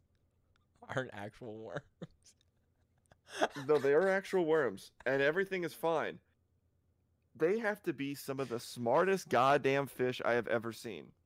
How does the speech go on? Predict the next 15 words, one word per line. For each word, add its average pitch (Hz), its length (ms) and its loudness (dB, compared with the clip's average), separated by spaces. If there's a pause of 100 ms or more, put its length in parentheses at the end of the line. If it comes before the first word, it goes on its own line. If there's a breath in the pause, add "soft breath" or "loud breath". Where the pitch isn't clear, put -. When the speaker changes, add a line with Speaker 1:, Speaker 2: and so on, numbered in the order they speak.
(360)
Speaker 1:
Yeah. 117 140 -2
Speaker 2:
I 180 100 2
am 208 160 -2
staring 170 880 -4
at 127 220 -4
a 127 120 -2
bluegill, 117 680 -6 (880)
dangling 190 600 -4
this 143 180 -8
worm 127 400 -6
in 123 100 -10
front 123 220 -8
of 120 80 -10
its 113 100 -12
face. 101 460 -6